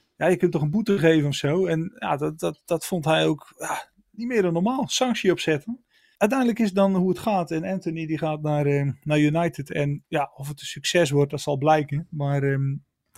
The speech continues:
maar Ajax, ehm, moet dan nog handelen. En ja, zij hebben ook een beetje het geluk natuurlijk dat ze iets meer tijd hebben, eh, dan bijvoorbeeld aan P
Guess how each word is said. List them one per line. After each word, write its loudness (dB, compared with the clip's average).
maar 8
Ajax, 8
ehm, 2
moet 4
dan 6
nog 2
handelen. 6
En 0
ja, -6
zij 4
hebben 0
ook 2
een 0
beetje -2
het -6
geluk 0
natuurlijk -4
dat -2
ze -10
iets -8
meer 0
tijd -2
hebben, -2
eh, -4
dan 2
bijvoorbeeld 0
aan -2
P -6